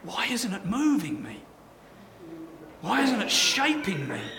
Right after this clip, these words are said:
Why isn't everything that I do reflective of the reality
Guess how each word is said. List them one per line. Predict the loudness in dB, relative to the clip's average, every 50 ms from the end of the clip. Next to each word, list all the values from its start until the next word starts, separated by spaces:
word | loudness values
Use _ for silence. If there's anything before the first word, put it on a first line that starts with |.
| -14 -16 -18 -20 -20 -14 -12 -10 -10 -10 -10 -14 -16 -18 -20 -20 -20 -20 -20 -20 -20 -18 -8 -2
Why | 2 4 4 4
isn't | 4 4 4
everything | 6 6 6 6 6 4 4 2 4 4 4 4 4 6
that | 4 6 6
I | 6 4
do | 4 2 2 2 4 4 4
reflective | 4 2 2 0 -2 -2 -2 0 0 2 4 4
of | 4 6
the | 6
reality | 6 6 6 6 6 4 4 4 4 2 2 0 0 0 0